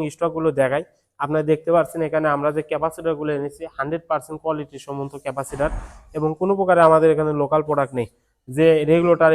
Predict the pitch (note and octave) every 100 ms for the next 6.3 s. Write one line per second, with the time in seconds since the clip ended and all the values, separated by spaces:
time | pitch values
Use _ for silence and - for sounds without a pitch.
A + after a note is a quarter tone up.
0 | D3+ D#3 C#3+ D3+ C#3+ C3+ E3 D#3+ C#3+ C#3+
1 | C#3+ C#3+ C3+ F3 - _ _ - G3+ G3
2 | F#3+ F#3+ F3+ D3 E3 - F3 E3 E3+ F3
3 | D#3+ C#3+ C#3+ D3+ D3+ D3+ - _ _ _
4 | _ _ C#3 D#3 D#3 D3+ D3 D#3+ E3+ E3
5 | D#3 D#3+ D#3+ D#3 D#3 D3+ D3 D3+ D3+ C#3+
6 | D3 C3+ D3